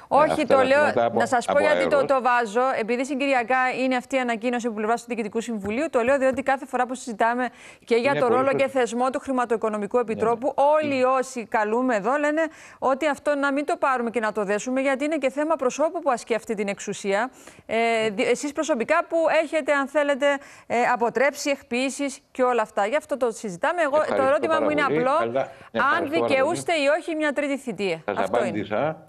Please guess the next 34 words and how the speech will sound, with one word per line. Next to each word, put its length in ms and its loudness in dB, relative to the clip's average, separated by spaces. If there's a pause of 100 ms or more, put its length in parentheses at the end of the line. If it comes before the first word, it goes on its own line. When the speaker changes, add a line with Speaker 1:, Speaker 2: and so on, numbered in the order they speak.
Speaker 1:
Μάλιστα. 460 -2
Speaker 2:
Ε, 280 0 (360)
και, 120 -2 (320)
ε, 100 -4 (200)
πολύ 200 0
σωστά 440 -2
προχώρησε 500 -2
το 80 -2
Διοικητικό 380 -4
Συμβούλιο 460 -2
σε 140 -6
αυτήν 360 -6
την 220 -4
διαδικασία, 680 0
η 40 -4
οποία 160 -2
καθορίζεται 580 -2
από 140 -2
τον 160 -4
νόμο. 240 -8 (160)
Speaker 1:
Μάλιστα. 280 0
Speaker 2:
Το 60 2
μόνο 140 2
που 140 -2
μπορώ 240 2
να 140 2
πω 100 0
είναι 140 0
αυτό. 480 -6
Ευχαριστώ 280 0
Speaker 1:
Ωραία, 100 4
Speaker 2:
πάρα 120 2
πολύ. 140 2
Speaker 1:
κατανοητό. 420 0